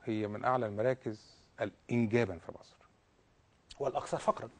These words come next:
Speaker 1: ما هو طبعًا، definitely. احنا وهي غد-، ما انت-، هي من الأول م-، مختارة على أنها أكثر فقرًا.
Speaker 2: صح.
Speaker 1: سبعين في المية من هذه المراكز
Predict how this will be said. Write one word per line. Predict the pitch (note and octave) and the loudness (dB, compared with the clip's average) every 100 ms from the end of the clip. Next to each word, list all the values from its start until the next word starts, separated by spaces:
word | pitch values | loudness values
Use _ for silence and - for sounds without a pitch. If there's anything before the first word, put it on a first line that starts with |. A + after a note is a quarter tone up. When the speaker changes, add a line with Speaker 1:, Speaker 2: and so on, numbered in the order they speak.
| - - - - - | -20 -20 -20 -20 -8
Speaker 1:
ما | G2 | -6
هو | F#2+ | 0
طبعًا، | B2+ F#2+ E2 | 0 0 -6
definitely. | G#2 - - - - - | -12 -16 -20 -20 -20 -12
احنا | - G2+ | -4 0
وهي | G#2+ A2+ | 4 6
غد-، | G2+ G#2+ | 6 4
ما | G2+ | 0
انت-، | - G2+ | 0 2
هي | B2+ C3+ | 6 6
من | A#2 | 6
الأول | A2+ C3+ A#2+ | 4 6 6
م-، | G#2+ G#2+ | 2 -2
مختارة | A2+ - - D#3+ F3 | -4 2 8 12 12
على | C3+ B2+ | 10 8
أنها | C#3+ D3 | 6 6
أكثر | D3 - A#2 | 6 6 6
فقرًا. | C3+ - E2+ - _ | 6 4 -2 -6 _
Speaker 2:
صح. | - D3 - - - - - | -6 -6 -8 -20 -20 -20 0
Speaker 1:
سبعين | G2 A#2+ | 4 6
في | F3+ | 6
المية | D3+ F#3 F#3+ | 6 8 8
من | D#3 | 8
هذه | C#3 C#3+ E3+ | 6 6 4
المراكز | D3+ B2+ C#3+ - C3 | 6 6 6 2 -2